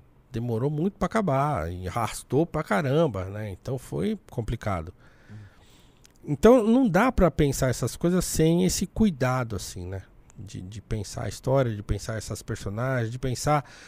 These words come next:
de pensar o, o Luiz Gama, que a esquerda, de certo modo, se apropriou por conta da mãe dele, que é um, que, que eles conseguiram criar um mito, né? Aliás, o, o próprio Gama, é, fomentou esse mito e os caras emendaram, né?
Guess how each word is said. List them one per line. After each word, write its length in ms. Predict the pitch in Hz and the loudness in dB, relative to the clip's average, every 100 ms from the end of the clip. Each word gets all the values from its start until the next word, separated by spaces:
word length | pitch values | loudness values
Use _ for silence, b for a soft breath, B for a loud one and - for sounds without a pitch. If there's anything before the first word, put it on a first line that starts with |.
| B | B
de 120 | 131 156 | -4 4
pensar 520 | 170 147 - 165 190 | 4 4 2 2 4
o, 160 | 165 - | 0 2
o 60 | 160 | 2
Luiz 320 | 185 151 110 | 4 2 2
Gama, 480 | 117 151 196 156 113 | 0 2 2 0 -2
que 140 | 139 | 0
a 40 | |
esquerda, 420 | 127 - 147 143 131 | 0 0 0 0 0
de 100 | 127 | -2
certo 180 | 131 | -2
modo, 160 | 127 123 | -2 -4
se 100 | - | -2
apropriou 720 | 120 131 127 120 113 135 156 b b b b - | -2 0 -2 0 0 0 -2 b b b b 0
por 140 | 170 | 0
conta 260 | 156 156 143 | 4 2 2
da 140 | 127 | -2
mãe 220 | 123 160 131 | 0 0 0
dele, 320 | 123 175 143 | 2 2 0
que 120 | - | -4
é 60 | 123 | -6
um, 340 | 123 104 92 - - _ _ _ - | -6 -8 -12 -16 -20 _ _ _ -12
que, 180 | - 117 - | -6 -6 -4
que 100 | - | -2
eles 180 | 127 - | -2 -4
conseguiram 480 | 131 123 139 123 98 | -6 -4 -4 -4 -4
criar 180 | - 135 | 4 6
um 80 | 127 | 6
mito, 480 | 117 170 - - - - - - - | 2 -2 -4 -12 -12 -16 -20 -20 -12
né? 120 | 117 - | -10 -6
Aliás, 400 | 143 131 87 87 | -4 0 -2 -2
o, 120 | 101 - | -8 -8
o 140 | 120 107 | -8 -4
próprio 340 | 127 139 123 | -2 0 0
Gama, 380 | 110 113 107 - - - | 0 0 -2 -6 -16 -14
é, 120 | 110 - | -14 -14
fomentou 500 | - 131 123 107 113 | -6 -4 -2 -4 -6
esse 140 | - | -4
mito 200 | 160 185 | -6 -2
e 40 | 180 | -4
os 100 | - | -2
caras 440 | 156 160 147 123 - | -4 -4 -6 -12 -4
emendaram, 600 | 147 165 143 98 76 - - | 0 2 2 -2 -4 -12 -12
né? 140 | 95 | -10